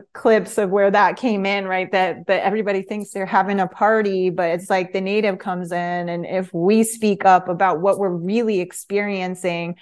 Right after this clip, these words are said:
"Oh, wait, you're, you're the downer, you know, you're taking this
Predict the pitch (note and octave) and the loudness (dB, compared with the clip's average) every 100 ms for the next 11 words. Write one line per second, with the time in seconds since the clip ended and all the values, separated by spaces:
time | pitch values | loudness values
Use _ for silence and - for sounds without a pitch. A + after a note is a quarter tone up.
0 | - - _ - C4+ C4+ C4+ A3+ A3 A3 | -18 -20 _ 4 6 8 8 8 6 6
1 | G#3+ - G3 G#3+ A3+ G#3 F#3 F3 G#3 A3 | 4 0 0 4 4 4 2 0 0 -2
2 | F#3+ - B2 F#3+ E3+ F#3 F#3+ G3 G3+ - | -4 -8 -8 -2 0 2 4 4 2 2
3 | G3 G3+ F#3+ F#3 F#3 F#3 - | 0 2 -2 -2 -2 -4 -8